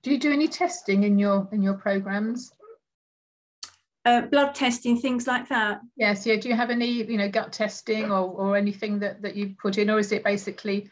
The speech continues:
Speaker 1: observing the body and, and taking the history?
Speaker 2: Yeah, observing the body. I do have a program which includes a gut purification program. So that's, uh, twenty-one days of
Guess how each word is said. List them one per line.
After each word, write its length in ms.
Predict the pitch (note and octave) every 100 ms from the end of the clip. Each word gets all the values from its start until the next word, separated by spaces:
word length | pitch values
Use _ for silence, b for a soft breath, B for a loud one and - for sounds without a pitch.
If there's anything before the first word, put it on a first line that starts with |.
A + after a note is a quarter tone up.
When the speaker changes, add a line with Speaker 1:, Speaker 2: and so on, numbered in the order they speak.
| B -
Speaker 1:
observing 500 | F#3+ A3 G#3 G3+ G3
the 100 | G3
body 500 | G3 F#3+ G3 F#3+ F#3+
and, 180 | G3 F#3+
and 160 | F#3+
taking 320 | F#3+ G3 G3+
the 80 | G3
history? 640 | G#3 F#3+ - F3+ E3+ F#3 - _ _ _ _ _ _ _ A#3
Speaker 2:
Yeah, 280 | B3 B3 -
observing 500 | B3+ B3+ B3+ B3 B3
the 60 | A#3+
body. 440 | B3 A#3+ A#3+ A#3+
I 160 | B3 B3
do 260 | C4 C#4 C#4
have 200 | A3 C4
a 60 |
program 440 | B3 C4 B3 A#3+ A#3+
which 260 | - -
includes 560 | A#3+ A#3 - A#3 A3 A3+
a 80 | A3+
gut 280 | A#3+ - -
purification 840 | A#3 G#3+ A#3+ B3 A#3 A#3+ A3 A3
program. 680 | - G#3+ G3+ G#3 G#3 G#3 A3
So 140 | A3+
that's, 380 | A#3 G#3+ - -
uh, 240 | G#3+ G#3+ G#3+
twenty-one 600 | - A#3+ A#3 - A3 G#3+
days 340 | A3 G#3 G#3 A3
of 200 | G#3